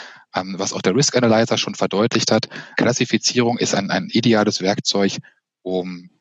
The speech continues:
Wertigkeit von Informationen festzustellen. Ich gebe mal das Beispiel, ich möchte alles sehen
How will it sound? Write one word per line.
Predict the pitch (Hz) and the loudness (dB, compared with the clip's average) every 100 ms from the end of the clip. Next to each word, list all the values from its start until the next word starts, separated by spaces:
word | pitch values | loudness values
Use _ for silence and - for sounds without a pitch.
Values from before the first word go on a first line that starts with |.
| - | -2
Wertigkeit | 85 - - - 156 | 0 0 0 0 0
von | - - | -2 -10
Informationen | - 139 143 - - 147 | -10 -6 -4 -2 -4 -6
festzustellen. | 143 143 - - - - 147 196 - | -8 -6 -6 -4 -2 4 4 4 -2
Ich | - | -8
gebe | 104 | -4
mal | 98 | 0
das | 95 - | 0 2
Beispiel, | 95 117 - 123 120 120 - - | 2 2 0 4 4 2 -6 -12
ich | - | -4
möchte | 104 - - | 0 0 2
alles | 107 131 - | 2 2 4
sehen | 113 123 143 | 4 4 0